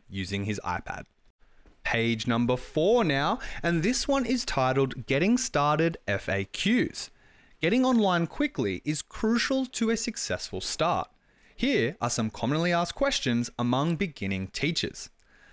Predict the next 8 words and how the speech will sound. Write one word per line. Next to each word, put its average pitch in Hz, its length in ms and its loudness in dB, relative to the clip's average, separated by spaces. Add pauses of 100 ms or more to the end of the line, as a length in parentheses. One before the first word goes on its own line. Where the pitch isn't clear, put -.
(160)
Our 110 120 0
first 381 380 0
question, - 460 -2 (460)
"What 196 280 2
is 220 100 2
my 233 140 4
department 135 720 -2
user 101 320 -2